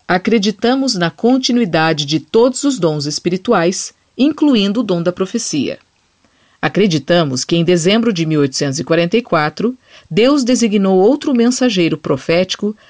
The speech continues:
assim como Deus operou em muitos outros pontos críticos ao longo da história da salvação. Deus revelou a Ellen Harmon, mais tarde White,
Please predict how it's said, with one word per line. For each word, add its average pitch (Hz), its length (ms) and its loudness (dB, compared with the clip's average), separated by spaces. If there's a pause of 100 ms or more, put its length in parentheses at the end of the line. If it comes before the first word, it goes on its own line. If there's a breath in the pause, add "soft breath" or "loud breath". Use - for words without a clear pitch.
(120)
assim 208 380 2
como 262 240 0
Deus 180 280 2
operou 160 440 2
em 151 80 -2
muitos 220 540 2
outros 196 400 0
pontos 160 440 -4
críticos 196 680 -2 (100)
ao 254 200 2
longo 180 320 2
da 202 100 2
história 156 460 0
da 165 100 0
salvação. 175 640 -2 (1000 loud breath)
Deus 240 440 0
revelou 170 560 2
a 147 100 2
Ellen 147 300 2
Harmon, 160 560 -2 (340 soft breath)
mais 214 320 0
tarde 147 480 0
White, 175 520 0